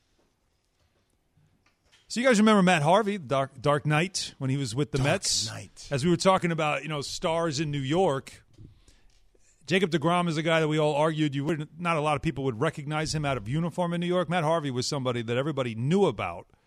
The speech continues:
Speaker 1: but even he at times would go, uh, unrecognized. But he will be recognized as he will return,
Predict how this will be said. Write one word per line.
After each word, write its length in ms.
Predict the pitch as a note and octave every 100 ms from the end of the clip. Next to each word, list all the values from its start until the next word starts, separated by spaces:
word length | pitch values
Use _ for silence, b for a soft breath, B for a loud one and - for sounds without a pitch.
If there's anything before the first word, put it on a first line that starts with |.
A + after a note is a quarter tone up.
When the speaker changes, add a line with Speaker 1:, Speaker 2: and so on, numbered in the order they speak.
| _
Speaker 1:
but 100 | A#2
even 180 | C3+ A#2
he 220 | G#2 E3+
at 100 | B2
times 580 | - G#2+ G2 G2 - - b b b b b b b b -
would 160 | C3
go, 320 | C#3+ C3 B2 B2+
uh, 200 | B2 A#2 D3
unrecognized. 720 | C3+ D3+ - A#2 A2 G#2+ F2+
But 220 | G3 G3+
he 240 | B2+ A3 A3+
will 240 | F#3 E3+
be 100 | D#3+
recognized 720 | D3 D3 D3 C#3+ C#3 C#3 C3+
as 160 | B2+ A#2
he 220 | C#3 B2+
will 340 | B2 C3 B2+ C3
return, 640 | B2+ - F#3+ G3 D3 C3+